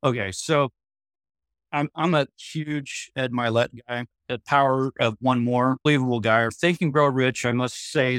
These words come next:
is all-time staple. But if you don't know money, Rich Dad,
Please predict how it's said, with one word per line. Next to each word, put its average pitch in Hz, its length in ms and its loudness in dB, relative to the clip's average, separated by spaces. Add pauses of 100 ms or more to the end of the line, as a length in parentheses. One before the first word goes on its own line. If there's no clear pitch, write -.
is 120 440 -8
all-time 127 480 0
staple. 127 520 -2
But 120 160 -2
if 110 140 -6
you 131 80 -4
don't 180 220 2
know 135 180 0
money, 120 480 -4 (100)
Rich 131 280 -2
Dad, 123 180 2